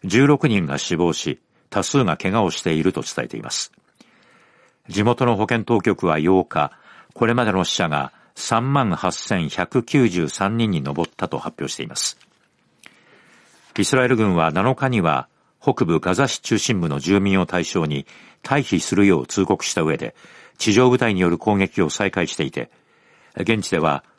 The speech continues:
多くの住民が避難を余儀なくされています。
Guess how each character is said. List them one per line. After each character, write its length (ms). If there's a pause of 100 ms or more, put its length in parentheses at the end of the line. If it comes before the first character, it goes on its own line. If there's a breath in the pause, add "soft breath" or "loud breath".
(180 soft breath)
多 120
く 100
の 100
住 180
民 220
が 280 (120)
避 140
難 200
を 80
余 160
儀 60
な 100
く 80
さ 140
れ 60
て 100
い 60
ま 100
す。 220